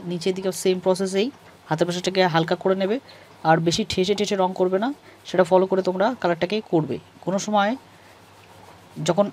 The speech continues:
একটা প্রেশার দিতে দিতে নিচে আসবো তখন কিন্তু বেশি একটা হঠাৎ করে বেশি ঠেসে ধরবে না, তাহলে কিন্তু রংটা আস্তে আস্তে খারাপ হতে লাগবে। এরকম করে নিলাম। এরপর হোয়াইট কালারটা তোমরা নিয়ে নিচের দিক থেকে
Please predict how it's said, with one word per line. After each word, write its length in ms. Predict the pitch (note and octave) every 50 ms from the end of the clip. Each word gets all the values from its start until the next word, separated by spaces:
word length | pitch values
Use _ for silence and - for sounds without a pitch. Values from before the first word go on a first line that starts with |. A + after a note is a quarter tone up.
| - G3
একটা 160 | F3 - G#3+ G#3+ G#3 G3+ - - - -
প্রেশার 220 | - F3 D#3+ G3+ F#3+ F#3+
দিতে 120 | G3 G3 F#3+
দিতে 160 | G3+ G3+ G3 G3 F#3
নিচে 160 | F3+ E3 - G#3 G3
আসবো 200 | F#3 F3 F3 F3+ G3+ G3
তখন 160 | F#3 F3 G3 G3
কিন্তু 140 | G3+ G3 F#3+ F3+
বেশি 120 | F3+ E3 G#3 F#3+
একটা 160 | - F#3+ F3+ F#3+ F#3+ E3
হঠাৎ 180 | F3 F#3 F#3+ -
করে 100 | - F#3+ F#3 F#3+
বেশি 100 | E3+ G3+ E3 -
ঠেসে 200 | F3+ E3+ G3 G3 F#3+
ধরবে 200 | F#3+ F#3 F3+ F3+ F#3
না, 60 | G3+ A#3+ - - - - - - -
তাহলে 200 | - F3+ F3 F3+ F#3
কিন্তু 200 | F#3+ F#3 F#3 G#3 B3 C4+ B3 G3+
রংটা 280 | F3 E3+ E3+ D#3+ F#3+ A3 C4+ C4+ - - F3+
আস্তে 140 | E3+ - F#3 F3+
আস্তে 120 | E3 - G#3+ - -
খারাপ 160 | F3 E3+ E3+ F3
হতে 120 | E3+ D#3+ D3
লাগবে। 180 | C#3+ C3 A#2+ C3 D#3+
এরকম 180 | E3+ F#3 G3 F#3+ - -
করে 120 | G#3 G#3 G3
নিলাম। 200 | G3 F3+ F3+ G3 A3 - _ - - - - - - - - - -
এরপর 260 | G3+ - G#3 G3+ F#3+ G#3 A#3 A3
হোয়াইট 220 | F3+ F3 F#3+ F#3+ - -
কালারটা 260 | A3 G#3 G3+ - A3 G3+ -
তোমরা 240 | G3+ G3 G3 F#3+ F#3+ G#3 A#3+ - - - - - F#3
নিয়ে 200 | F3+ G3 G3+ F#3+ F#3+ G#3+ A#3+ - - - - - - - - - - - - - - - - - - - - - - - - -
নিচের 300 | - F3+ G3+ - - A#3 G#3 G3+
দিক 100 | G3 - -
থেকে 160 | G#3+ F#3 F3+